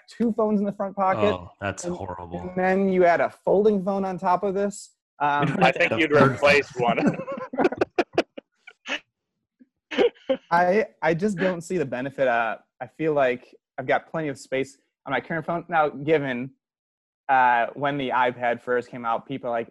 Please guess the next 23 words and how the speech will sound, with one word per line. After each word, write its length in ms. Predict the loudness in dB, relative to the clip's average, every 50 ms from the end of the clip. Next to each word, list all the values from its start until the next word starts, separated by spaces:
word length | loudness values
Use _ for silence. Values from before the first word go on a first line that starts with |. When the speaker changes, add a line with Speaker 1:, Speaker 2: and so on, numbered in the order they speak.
| _ _
Speaker 1:
"Why 300 | -20 -12 -6 -4 -4 -2
does 180 | -2 -4 -6
this 220 | -6 -10 -12 _ -10
exist? 540 | -10 -8 -4 -2 -2 -2 -2 -2 -10 -20 -12
We 160 | -8 -8 -4
have 320 | -2 0 0 0 -2 -4 -8 _ _ _ _ _ _ -4
smartphones 420 | -2 0 0 0 -2 -4 -4 -4 -6
and 160 | -6 -6 -6
we 100 | -4 -2
have 220 | -2 -2 -2 -2 0
laptops, 500 | 0 2 2 2 0 -2 -4 -4 -4 -4
so 100 | -6 -6
why 160 | -2 -2 -2
do 60 | -2
you 40 | -2
need 160 | -6 -6 -4
a 100 | -4 -6
device 500 | -6 -6 -10 -10 -6 -4 -4 -6 -6 -6
this 180 | -12 -18 -16 _ -8
big 160 | -8 -6 -6
in 100 | -6 -8
between?" 460 | -10 -10 -10 -10 -8 -8 -8 -8 -10 -12 _ _ _ _ _ _ _ _ _ _ _ _ _ _ _ _ _ _ 2
But 300 | 4 6 6 6 2 0